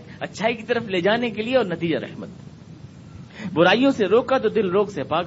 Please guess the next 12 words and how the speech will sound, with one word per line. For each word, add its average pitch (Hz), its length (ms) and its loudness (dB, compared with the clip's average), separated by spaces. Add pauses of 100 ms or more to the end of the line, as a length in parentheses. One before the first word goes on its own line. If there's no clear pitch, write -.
ہوا، 240 160 2 (760)
اور 156 200 -6
اچھائیوں 247 480 0
کی 220 240 -2
ہدایت 190 380 2
دی 262 200 -2 (1400)
تو 233 340 2
رحمت، 165 300 -2 (200)
وہ 139 140 -8
قرآن 147 260 0
رحمت 127 360 -6
بن، - 340 -14